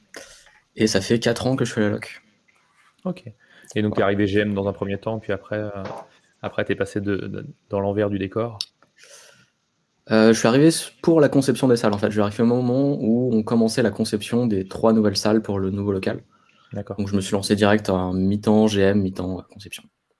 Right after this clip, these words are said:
Speaker 2: Ok, très bien.
Speaker 1: Voilà.
Speaker 2: Et on accueille aussi, euh, Mathieu. Mathieu.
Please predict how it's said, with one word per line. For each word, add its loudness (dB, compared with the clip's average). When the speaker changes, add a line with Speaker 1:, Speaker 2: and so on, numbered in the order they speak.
Speaker 2:
Ok, -6
très -10
bien. -10
Speaker 1:
Voilà. -14
Speaker 2:
Et 0
on -2
accueille -4
aussi, -8
euh, -10
Mathieu. -6
Mathieu. -6